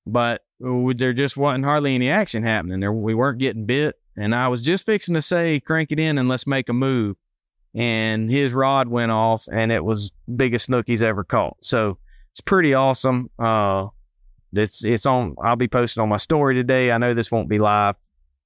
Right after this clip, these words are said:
but, uh, it'll be on my story today. It's pretty cool. Rob had a really good day. Uh, caught some oversized redfish today. It was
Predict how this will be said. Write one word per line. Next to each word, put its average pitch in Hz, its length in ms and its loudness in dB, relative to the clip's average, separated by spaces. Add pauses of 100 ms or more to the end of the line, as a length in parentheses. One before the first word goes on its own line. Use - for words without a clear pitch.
(140)
but, 123 260 2
uh, 113 320 2
it'll 127 200 0
be 143 140 0
on 139 100 2
my 131 80 0
story 135 340 0
today. 127 320 2
It's 139 100 -4
pretty 170 280 0
cool. 139 280 0
Rob 127 300 2
had 123 140 0
a 117 40 -2
really 110 240 2
good 104 220 0
day. 104 320 2 (480)
Uh, 101 280 2
caught 123 260 0
some 110 160 -2
oversized 113 580 0
redfish 120 540 0
today. 110 400 0
It 120 80 -2
was - 240 -16